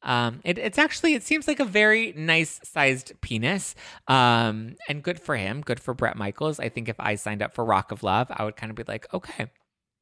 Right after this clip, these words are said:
Actually, it's a little bigger than I like. So I would probably disengage. Um,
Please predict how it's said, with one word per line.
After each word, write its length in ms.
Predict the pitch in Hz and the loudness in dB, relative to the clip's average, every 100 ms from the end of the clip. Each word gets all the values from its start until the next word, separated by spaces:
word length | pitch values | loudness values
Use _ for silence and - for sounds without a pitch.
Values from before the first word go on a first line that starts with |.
| _ - - | _ -6 0
Actually, 520 | 202 - 185 165 147 _ _ - | 0 0 0 0 -2 _ _ -6
it's 160 | 175 | 0
a 40 | 214 | 6
little 160 | 226 | 6
bigger 320 | 160 147 127 117 | 6 6 4 2
than 160 | 110 | 2
I 100 | 95 | -2
like. 300 | 101 95 - | -4 -8 -6
So 100 | - | -6
I 100 | 156 | 0
would 120 | 151 - | 0 2
probably 560 | 185 185 165 160 143 _ _ _ 127 | 2 2 2 -2 -4 _ _ _ -6
disengage. 920 | 120 123 165 170 185 202 226 180 - - - - | -4 -2 -4 -2 0 2 0 -4 -10 -16 -8 2
Um, 520 | 131 127 120 113 110 | 4 6 4 2 -4